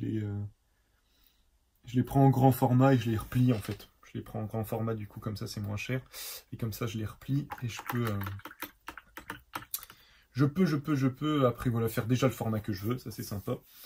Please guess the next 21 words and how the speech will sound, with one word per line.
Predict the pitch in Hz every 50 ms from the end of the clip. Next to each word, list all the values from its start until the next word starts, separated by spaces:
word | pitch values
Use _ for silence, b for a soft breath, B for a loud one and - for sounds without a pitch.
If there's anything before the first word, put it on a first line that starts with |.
| B B B B _ _ -
Et | - 117 113 117 127
il | 131
est | 131
chiant, | 127 - 208 185
ce | - 127
poil, | - - 117 107
quand | - 107 98
même, | 101 101
hein. | 110 123 - _ B B B B B B B B _ _ _
Est-ce | - -
que | - -
je | 143 -
peux | _ - 139
réussir ? | 123 131 127 123 - - 151 151 143
Alors, | 127 110 104
c'est | - - 127
chiant | - - - - 165 147
parce | 147 139 123 -
que, | - -
du | 127 123 127
coup, | 123 - - - -